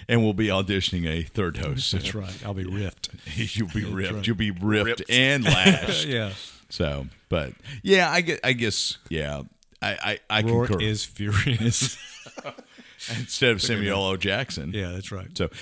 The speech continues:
Speaker 1: did you see, by the way, where they pushed the Marvels movie back
Speaker 2: No, I didn't
Speaker 1: by
Speaker 2: see
Speaker 1: six
Speaker 2: that.
Speaker 1: months?
Speaker 3: No.
Speaker 2: Yeah, that's
Speaker 1: Yeah.
Speaker 2: interesting. I think we may just be, I, like, and we've said this before, at a saturation point with these movies, and they're gonna need to do something,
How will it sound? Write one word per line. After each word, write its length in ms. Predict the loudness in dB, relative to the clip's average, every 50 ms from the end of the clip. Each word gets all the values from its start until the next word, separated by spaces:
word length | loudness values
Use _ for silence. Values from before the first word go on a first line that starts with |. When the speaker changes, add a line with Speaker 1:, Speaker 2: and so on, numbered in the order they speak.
| -14 -8 -2
Speaker 1:
did 160 | -2 -2 0
you 60 | 2 2
see, 200 | 2 2 0 -2
by 320 | -4 -6 0 2 4 4
the 80 | 4 2
way, 180 | 2 2 2
where 280 | 2 2 0 0 0 0
they 160 | 0 0 -2
pushed 360 | -2 -2 -2 -2 -2 -2 0
the 60 | 0 2
Marvels 680 | 2 2 2 0 0 -2 -4 -4 -4 -4 -4 -6 -6 -2
movie 320 | 0 0 0 0 0 -2 -4
back 460 | -2 -2 0 0 -2 -4 -8 -6 -4
Speaker 2:
No, 220 | -4 -2 -2 -4
I 80 | -6 -6
didn't 80 | -4 -2
Speaker 1:
by 120 | -2 -2
Speaker 2:
see 80 | 0 -2
Speaker 1:
six 180 | -4 -4 -2
Speaker 2:
that. 40 | -2
Speaker 1:
months? 440 | -2 -2 -2 -4 -8 -8 -8 -8 -6
Speaker 3:
No. 380 | -6 -4 -4 -4 -6 -6 -10 -12 -16 -20 -20 -14 -10
Speaker 2:
Yeah, 160 | -8 -8 -8
that's 140 | -6 -4 -2
Speaker 1:
Yeah. 80 | 0 0
Speaker 2:
interesting. 360 | 0 0 -2 -2 -4 -6 -8 _ _ _ _ _ _ _ _ _ -20 -20 -16 -16 -8 -4
I 80 | -4 -4
think 260 | -2 -2 -4 -4 -2
we 100 | -4 -2
may 220 | -2 -2 -4 -4
just 240 | -4 -4 -4 -6 -4
be, 220 | -4 -6 -6 -4 -6
I, 80 | -6
like, 160 | -6 -6 -6
and 340 | -6 -6 -6 -6 -8 -10 -10
we've 140 | -12 -12 -10
said 120 | -10 -10
this 140 | -10 -10 -10
before, 480 | -10 -12 -10 -8 -6 -6 -6 -6 -8 -8
at 140 | -8 -8 -8
a 40 |
saturation 540 | -6 -6 -6 -6 -4 -4 -4 -4 -4 -6 -8
point 260 | -10 -8 -10 -10 -10
with 140 | -12 -16 -12
these 220 | -12 -12 -12 -10 -8
movies, 320 | -8 -8 -8 -10 -12 -12
and 180 | -10 -10 -10 -10
they're 60 | -10
gonna 200 | -10 -10 -10 -8
need 200 | -8 -8 -8 -8
to 80 | -8
do 120 | -10 -8 -8
something, 600 | -6 -6 -8 -8 -10 -10 -12 -10 -10 -10 -12